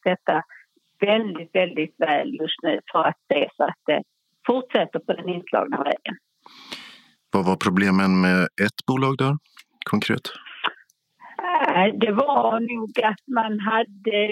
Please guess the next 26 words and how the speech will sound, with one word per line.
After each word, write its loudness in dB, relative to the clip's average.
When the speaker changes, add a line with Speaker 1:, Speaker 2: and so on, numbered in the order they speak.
Speaker 1:
kanske, -2
jag 0
vet 0
inte 0
exakt, -6
eh, 2
vad 0
det -8
var 2
som -6
hade 2
hänt -4
egentligen. -4
Eh, 2
det 0
var, 2
jag -20
tror 2
att -2
man 0
hade 0
missbedömt -4
lite -2
grann -2
hur 0
mycket 0